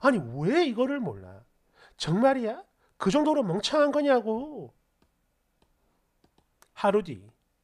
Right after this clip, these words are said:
그러니까 바로 어제 올라온 글입니다. 하, 어제는 너무 답답한 마음에 글 올린 건데 댓글들 되게 많이 달렸네요. 많은 관심과 걱정 정말 정말 감사합니다.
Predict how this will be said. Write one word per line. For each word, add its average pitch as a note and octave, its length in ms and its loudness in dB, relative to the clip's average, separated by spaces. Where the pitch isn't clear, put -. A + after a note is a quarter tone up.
그러니까 D#3+ 380 -6
바로 C#3 360 -6
어제 B3+ 280 2
올라온 C#3 440 -6
글입니다. A2+ 600 -14
하, A3+ 220 -4
어제는 F#3+ 840 -2
너무 G3+ 240 -2
답답한 A#3+ 500 -6
마음에 G#3+ 340 0
글 A3 200 -4
올린 G#3+ 320 -2
건데 F#3 640 -6
댓글들 A#3 400 -8
되게 F3+ 240 -6
많이 F#3+ 260 -4
달렸네요. F#3 920 -4
많은 E3+ 400 -6
관심과 F#3+ 500 -8
걱정 D3 560 -10
정말 F3 260 -4
정말 B3 280 0
감사합니다. D3+ 800 -8